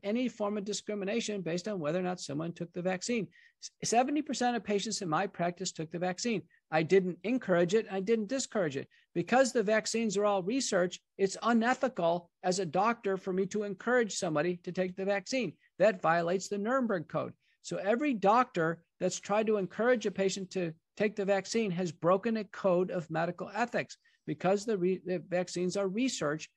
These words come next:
doctors cannot recommend them. It's against the code of medical ethics. Now, we have published that the most important thing to do is treat the illness early. It's much more important than lockdowns or testing asymptomatic people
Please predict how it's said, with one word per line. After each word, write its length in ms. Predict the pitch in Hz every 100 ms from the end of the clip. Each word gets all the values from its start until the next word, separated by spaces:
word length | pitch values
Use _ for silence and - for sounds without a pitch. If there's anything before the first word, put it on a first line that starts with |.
| _ -
doctors 400 | 165 180 220 202
cannot 540 | - 208 156 151 175 - -
recommend 520 | 170 175 175 208 240
them. 160 | 143 127 -
It's 180 | 160
against 480 | - 170 160 165 -
the 80 | 196
code 400 | - 156 143 160 _ _ -
of 140 | 156
medical 360 | 156 151 151 170
ethics. 440 | 208 196 135 - - - _ -
Now, 200 | 165 190
we 240 | 185 214
have 160 | 262 247
published 520 | 254 285 214 160 160 - _ _
that 180 | - 190
the 100 | 202
most 280 | 202 202 -
important 640 | 208 185 - 240 269 247
thing 160 | 240 247
to 80 | 233
do 220 | 185 196
is 180 | 180 170
treat 300 | - 208 226
the 160 | 226
illness 380 | 196 202 196 185 -
early. 440 | 240 233 175 175 - _ _ -
It's 180 | 170 185
much 260 | 233 247
more 200 | 262 262
important 520 | 247 - 202 208 208
than 180 | 175 156
lockdowns 760 | 151 185 190 202 185 185 185 151
or 100 | 131
testing 500 | - 185 180 175 165
asymptomatic 720 | 175 175 185 175 170 170 170
people 500 | - 170 165 170 165